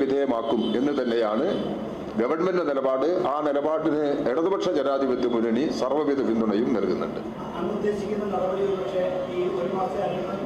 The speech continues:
Speaker 2: സസ്പെൻഷൻ പോലുള്ള നടപടികൾക്ക് സർക്കാരിന്റെ നടപടിക്രമങ്ങൾ പാലിക്കണമെന്നുണ്ടാവും. പക്ഷേ ഇത്രയും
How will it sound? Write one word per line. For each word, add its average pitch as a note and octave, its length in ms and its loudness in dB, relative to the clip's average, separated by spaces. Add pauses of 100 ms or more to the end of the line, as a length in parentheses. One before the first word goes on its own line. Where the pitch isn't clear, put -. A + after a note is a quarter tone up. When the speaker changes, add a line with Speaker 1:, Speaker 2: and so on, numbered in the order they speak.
(120)
Speaker 2:
സസ്പെൻഷൻ A3+ 440 -4
പോലുള്ള A3 260 0
നടപടികൾക്ക് F#3+ 500 -2 (380)
സർക്കാരിന്റെ G3+ 460 -4
നടപടിക്രമങ്ങൾ G3 600 -4
പാലിക്കണമെന്നുണ്ടാവും. F3 680 -2
പക്ഷേ G3+ 220 -6 (480)
ഇത്രയും B3 320 -2